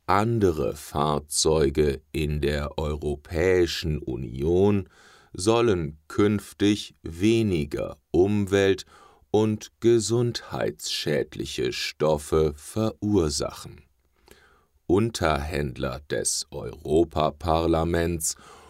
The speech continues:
und der E-U-Staaten verständigten sich in Brüssel auf die neue Schadstoffnorm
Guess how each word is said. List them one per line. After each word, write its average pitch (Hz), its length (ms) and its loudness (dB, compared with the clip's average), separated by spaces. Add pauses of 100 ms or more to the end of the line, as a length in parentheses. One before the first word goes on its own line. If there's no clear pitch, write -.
(140)
und 82 380 2
der 71 380 0
E-U-Staaten 92 1400 0 (300)
verständigten 104 1300 0
sich - 520 -4
in 65 340 -8
Brüssel 82 800 2 (440)
auf 76 360 0
die 62 240 -8
neue 82 680 2
Schadstoffnorm 85 1500 0